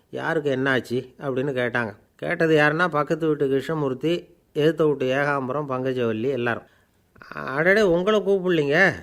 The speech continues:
குழந்தைக்கு பேர் வைக்கிறது சம்பந்தமா எங்களுக்குள்ள சண்டை வந்துட்டுது, அதுதான் விஷயம். ஆ, வேணும்னா ஏதோ கட்டிலுக்கு அடியில ஒளிஞ்சிட்டு இருக்கிறானே ஒருத்தன், அவனை கூட கேட்டு பாருங்க, அவன் தான் இதுக்கு சாட்சி"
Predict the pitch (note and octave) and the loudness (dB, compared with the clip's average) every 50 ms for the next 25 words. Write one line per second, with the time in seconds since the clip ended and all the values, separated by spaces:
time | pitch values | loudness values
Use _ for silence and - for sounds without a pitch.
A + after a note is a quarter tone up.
0 | - _ _ _ _ _ _ _ _ _ - C3+ D#3 F#3 G#3 G3+ G#3 F#3 F3+ D#3 | -16 _ _ _ _ _ _ _ _ _ -2 0 2 2 4 2 2 2 0 0
1 | C#3+ D#3+ F3+ G3 F#3+ F#3 F3 D#3 D#3+ D#3+ D#3 D3+ C#3+ C3 C#3+ D3 D3+ D#3 D3+ D3+ | 2 4 4 4 4 4 2 2 0 0 0 0 -2 -2 -4 -4 -4 -4 -4 -2
2 | D#3+ E3+ E3 D#3 D3 C#3+ C#3+ C#3+ C#3 C#3 D3 D3+ D3+ C3 B2 C3 C3+ D3 D#3 D3+ | -2 -2 -2 -2 0 0 -2 -2 -2 -2 -2 -2 -2 -2 -4 -4 -4 -2 -2 -2
3 | C#3+ B2+ A#2+ A2 - A2 A2+ C#3 D#3 D#3 B2+ - - C3 C3 C3+ D3+ D3+ C#3+ C3 | -2 -2 -4 -4 -6 -4 -2 0 0 0 0 -2 -2 -2 -2 0 0 0 0 0
4 | B2 A2+ - C#3 C3 C3 C3+ C#3 - - _ _ _ _ - D#3 C#3+ C3+ C3+ C3 | -2 -2 -2 -4 -2 -2 -4 -6 -10 -14 _ _ _ _ -12 -10 -6 -6 -4 -4
5 | B2+ B2+ B2+ B2+ B2+ D3 E3 F3+ F#3 F3 F3 F3+ F#3+ F3 D#3 E3 E3+ - D#3 D3+ | -2 -2 0 0 2 2 4 4 4 2 2 2 2 2 2 0 0 0 0 -2
6 | D3+ D3+ F#3 F#3 E3+ D#3 D3+ D3+ D#3+ D#3 D#3 D3 B2+ G#2+ A2 B2 C#3 D3+ D3+ D3+ | -2 -2 -2 0 0 0 2 2 2 2 2 0 0 0 -2 -2 -2 0 0 0
7 | D3+ C#3+ C3 B2+ B2+ B2 B2 B2 B2 A#2 A#2+ A#2 A2 - - A#2 A#2+ A#2+ - _ | 0 -2 -2 -4 -4 -2 -2 -2 -2 -2 -2 -2 -2 -4 -4 -6 -6 -6 -8 _
8 | _ - C3 C3+ C#3 C#3 C#3 C#3 C3+ C#3 B2 B2+ B2+ A#2+ B2 A2+ A2+ A2 G#2+ G#2 | _ -8 -4 -2 -2 -2 -2 -2 -2 -2 -2 -2 -4 -2 -2 -2 -2 -2 -2 -2
9 | G#2 A2 A2+ - _ _ _ _ _ _ _ _ _ _ - - D3 C3+ C#3 C#3+ | -4 -6 -8 -10 _ _ _ _ _ _ _ _ _ _ -10 -6 -4 -2 -2 0
10 | D3 D3 D3 C3+ B2 A2+ A#2 - B2 A#2+ B2+ B2 A#2+ - A2+ G#2 | 0 0 2 2 0 0 -2 -2 0 0 0 0 -2 -6 -10 -10